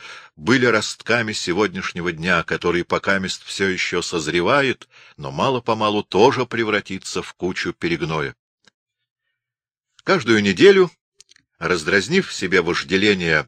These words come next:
несколькими часами, проведёнными в Олимпии, мы всей компанией отправлялись с визитом к нашей бельевщице, перчаточнице и книгопродавщице мадам Эрот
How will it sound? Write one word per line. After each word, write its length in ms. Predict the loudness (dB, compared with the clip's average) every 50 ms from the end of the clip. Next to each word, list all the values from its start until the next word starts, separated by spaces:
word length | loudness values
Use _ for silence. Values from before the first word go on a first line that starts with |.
| _ _ _
несколькими 680 | -12 -6 -4 -4 -4 -4 -6 -8 -8 -8 -8 -8 -6 -6
часами, 480 | -6 -6 -6 -4 -2 -2 -2 -2 -4
проведёнными 720 | -6 -6 -6 -6 -6 -2 0 -2 -2 -2 -4 -8 -10 -10 -12
в 100 | -10 -10
Олимпии, 560 | -6 -4 -2 -4 -4 -4 -4 -4 -4 -4 -4 _ -20 _ _ _ _ _ _ _ _ _ _ _ _ _
мы 200 | 4 4 4 4
всей 300 | 4 4 4 4 4 6
компанией 560 | 4 2 0 2 2 2 2 2 2 2 2
отправлялись 640 | 2 2 0 -2 -2 0 2 2 2 0 0 -2 -6
с 100 | -6 -4
визитом 460 | -4 -4 -2 0 -2 0 0 -2 -4
к 100 | -4 -6
нашей 460 | -4 -2 -2 -2 -2 -2 -2 -4 -4 -8 _ -20 -20 -20 _ _ _ _ _ _ _ _
бельевщице, 1120 | 0 2 2 4 4 0 0 -2 -2 -4 -4 -4 -4 -6 -6 -8 -10 -6 -4 -4 -4 -6 -8 _ _ _ _ _ _ _ _
перчаточнице 1300 | 2 2 4 4 2 0 0 0 0 0 -2 -6 -10 -10 -10 -12 -12 -14 -16 -14 -14 -12 -12 -12 -14 -16 _ _ _ _ _ _ _ _ _ _ _ _ _ 0
и 120 | 0 0
книгопродавщице 1300 | 0 -2 0 2 2 4 4 2 2 4 2 2 4 2 2 0 0 0 0 0 -2 -2 -4 -6 -4
мадам 380 | -2 -2 0 0 -2 -2 -2 -2
Эрот 640 | -2 -2 0 2 2 2 2 0 _ -12 -14 -14 -14